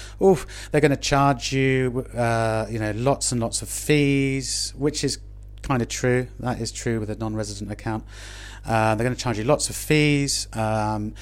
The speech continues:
and then when you do get your, uh, permanent nie number, uh, to, to transfer the non-resident account to a permanent account is gonna be really difficult. We'll have to close the resident's account and, and then open you a new account, and it's gonna be a lot of hassle,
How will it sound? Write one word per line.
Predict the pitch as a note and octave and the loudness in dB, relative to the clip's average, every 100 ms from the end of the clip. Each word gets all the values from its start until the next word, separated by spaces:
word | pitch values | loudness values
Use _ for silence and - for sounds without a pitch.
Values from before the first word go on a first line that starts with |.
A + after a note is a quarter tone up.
| - - B2+ | -16 -10 -2
and | B2+ | 2
then | C3 B2 | 2 2
when | C3 | 2
you | B2+ | 0
do | C#3 C#3 C3+ B2+ A#2 | 4 6 6 2 0
get | C3 A#2 | 0 2
your, | A#2+ A2+ A2 A2 - | 2 4 2 0 -4
uh, | A2+ G#2 | -2 -2
permanent | - B2+ A2+ G#2+ | 0 0 2 0
nie | A#2+ D3 C#3 | 2 4 4
number, | C3+ C3 B2+ B2 B2 B2 - - - - | 4 2 2 2 2 0 -8 -16 -16 -6
uh, | A#2 G#2+ | 0 0
to, | - - | -2 -4
to | - A#2 A2 A2 - - - | 0 2 2 0 -2 -10 -2
transfer | D3 C3 A#2 - - B2+ B2 | 2 2 2 0 4 4 4
the | A2 A2+ | 2 0
non-resident | A2+ C#3+ D3 C3+ A#2+ A#2 B2 A2+ | 4 4 6 4 4 0 -2 -2
account | A#2+ B2 A#2 A2 | -4 -2 -2 -2
to | A2+ | -6
a | G2 | -6
permanent | - C3+ B2+ A2+ | 0 0 0 -2
account | G#2 - A#2+ A#2 - - | -4 -2 0 -2 -6 -12
is | - G#2+ | -6 -6
gonna | A2 G2+ | -4 -6
be | F#2+ | -6
really | F#2+ F2+ | -6 -8
difficult. | - C#3 C#3 - C3+ B2+ A#2+ A#2+ - - - - - | 0 0 0 -2 0 4 4 2 -4 -10 -12 -14 -4
We'll | A2+ G#2+ | 0 0
have | A2 | 0
to | G#2+ | -4
close | - C3 B2 B2 - | -4 2 4 4 2
the | |
resident's | A#2 A#2 - A#2 A2 - | 2 2 2 -2 0 -2
account | A2+ - A#2 A2+ A2+ F2+ | -4 -2 0 2 0 -4
and, | A2 G#2 G2 - | -4 -4 -6 -4
and | G#2 G#2 | -2 -2
then | G#2+ | -2
open | A#2+ A#2 - A#2 | 0 0 0 -4
you | G#2+ G2 | -2 -2
a | |
new | G#2+ C3+ C3+ | 0 4 4
account, | B2+ - B2+ A#2+ A#2 A#2 - | 2 2 4 4 4 0 -2
and | G#2 | -4
it's | - | -2
gonna | A2+ G#2 | -2 -2
be | G#2+ | -2
a | G#2+ | 2
lot | B2 | 2
of | - | 0
hassle, | B2 A#2 - A#2+ A2+ A2+ G#2+ | -2 0 0 0 0 0 -2